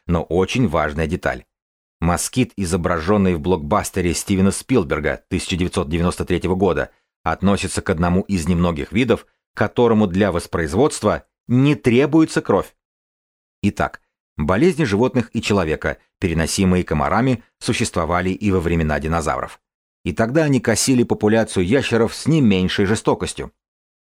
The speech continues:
Кровеносный сосуд тираннозавра Рекса демонстрирует явные следы малярии и присутствие паразитических червей. О том же говорят капролиты,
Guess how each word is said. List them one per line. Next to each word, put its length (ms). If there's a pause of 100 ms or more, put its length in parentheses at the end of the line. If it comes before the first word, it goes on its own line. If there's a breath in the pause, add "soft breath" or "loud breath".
(220)
Кровеносный 520
сосуд 440
тираннозавра 800
Рекса 460 (240 soft breath)
демонстрирует 760
явные 480
следы 320
малярии 540 (120 loud breath)
и 100
присутствие 640
паразитических 720
червей. 400 (520)
О 140
том 260
же 80
говорят 520
капролиты, 680